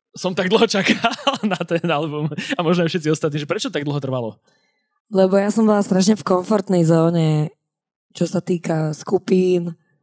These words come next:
Speaker 2: coverov, že sú napísané unikátne, skvelé skladby, ktoré vieme interpretovať, buď sama, alebo s niekým. A už je to celé vymyslené.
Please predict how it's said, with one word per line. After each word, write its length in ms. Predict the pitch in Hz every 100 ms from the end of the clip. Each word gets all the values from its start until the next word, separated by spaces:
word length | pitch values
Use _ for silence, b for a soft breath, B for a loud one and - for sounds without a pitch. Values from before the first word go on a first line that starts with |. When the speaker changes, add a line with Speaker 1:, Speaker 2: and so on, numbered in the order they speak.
| _ _ _
Speaker 2:
coverov, 840 | 185 170 165 165 165 190 220 233 _
že 480 | 175 180 175 175 - _ _ _
sú 220 | - 196
napísané 920 | 196 180 170 214 - 196 185 175 175 - _ _ _ _ _ _
unikátne, 1000 | - 185 185 - 180 - 190 180 170 165 - 220 - _ _ _
skvelé 480 | - - 175 190 190
skladby, 520 | 180 - 170 165 175
ktoré 280 | - 180 180
vieme 520 | 175 175 180 180 170 -
interpretovať, 840 | - 165 180 - - 165 175 185 196
buď 200 | 170 170
sama, 400 | - 170 160 160
alebo 240 | 156 160 160
s 80 | 156
niekým. 460 | 160 151 185 202 b b b b b b b b b _ _
A 100 | -
už 100 | 175 180
je 80 | 180
to 80 | 180
celé 380 | - - 185 175
vymyslené. 720 | 170 165 - 170 160 170 196